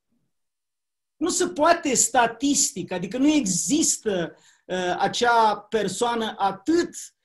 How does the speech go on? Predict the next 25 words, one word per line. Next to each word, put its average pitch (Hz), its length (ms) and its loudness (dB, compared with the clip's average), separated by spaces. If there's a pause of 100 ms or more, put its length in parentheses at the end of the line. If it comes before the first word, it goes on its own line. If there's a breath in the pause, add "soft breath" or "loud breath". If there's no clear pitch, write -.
(360)
de 214 420 4
preocupată 220 880 2
de 196 440 2
relații 220 400 0
încât 247 220 -2
să 233 140 -8
uite 262 240 -4
de 220 120 -4
sine 262 280 0
numai 247 240 -2
ca 240 120 -2
să-ți 233 300 -6
împlinească 233 440 -4
ție 220 480 0
fanteziile 214 720 -6 (420)
sau - 160 -6
așteptările. 175 680 -6 (280)
Și - 60 -18
atunci 214 220 -6
unul 262 160 0
dintre 247 280 -4
secrete 226 480 0
este 233 220 -6
să 220 180 -2
reduci 214 720 -6